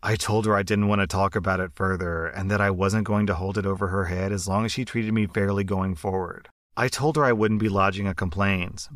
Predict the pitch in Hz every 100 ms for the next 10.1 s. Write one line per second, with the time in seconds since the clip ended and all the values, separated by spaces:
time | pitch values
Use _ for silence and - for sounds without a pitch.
0 | - 107 104 101 - - 110 101 117 131
1 | 131 127 117 113 95 110 113 123 113 107
2 | - 104 - 113 110 98 - 104 110 104
3 | 110 104 113 110 101 - 104 98 110 120
4 | 107 117 117 120 - - 214 208 165 165
5 | 139 143 139 131 120 - 170 156 151 143
6 | 143 131 110 120 123 117 107 101 113 110
7 | 110 101 104 107 98 98 95 85 85 95
8 | 110 107 - 175 151 123 107 98 107 -
9 | 104 101 107 101 95 95 90 92 71 -